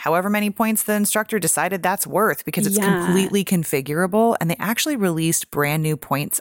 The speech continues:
Speaker 1: options. So if you're an old Yellow Dig user, highly recommend starting a new community, 'cause you can't actually access these functions in the old community function. So start a new community and start to play with the different points and the different ways that your students can earn them.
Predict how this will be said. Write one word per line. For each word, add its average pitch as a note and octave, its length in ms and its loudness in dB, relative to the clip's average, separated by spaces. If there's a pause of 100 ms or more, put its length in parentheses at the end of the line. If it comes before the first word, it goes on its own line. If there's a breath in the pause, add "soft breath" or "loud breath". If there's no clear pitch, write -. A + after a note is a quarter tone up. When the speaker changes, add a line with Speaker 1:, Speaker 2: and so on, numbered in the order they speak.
(120)
Speaker 1:
options. A3+ 500 0
So D#3 140 0
if C3+ 120 -8
you're G#3 440 2
an D3 180 -4
old E4 280 4
Yellow D3+ 220 2
Dig C#3+ 240 -2
user, C3 400 0 (520 loud breath)
highly C#4+ 360 -2
recommend B3 460 0
starting F3+ 420 0
a F3+ 60 0
new D#3+ 340 0
community, D3 640 -4
'cause D3+ 220 -2
you D#3+ 60 -4
can't F#3+ 260 -2
actually F3+ 320 -2
access D3 420 -2
these F#3 220 -2
functions G3 360 0
in E3 80 0
the C#3 100 -2
old C#3 200 -2
community D3+ 320 -4
function. D#3+ 420 -4 (380 loud breath)
So F3+ 180 2
start F3 280 0
a - 20 2
new A3 160 4
community F3+ 560 2
and C#3+ 160 -2
start - 300 -2
to D#3 80 -8
play D3+ 340 0
with C#3+ 360 0
the - 120 -10
different - 380 -4
points - 520 -2
and C#3 160 -8
the C3+ 60 -6
different C#3 300 -4
ways B2+ 380 -2
that - 140 -6
your B2+ 540 0
students - 380 -4
can - 100 -8
earn C#3 140 -6
them. - 140 -10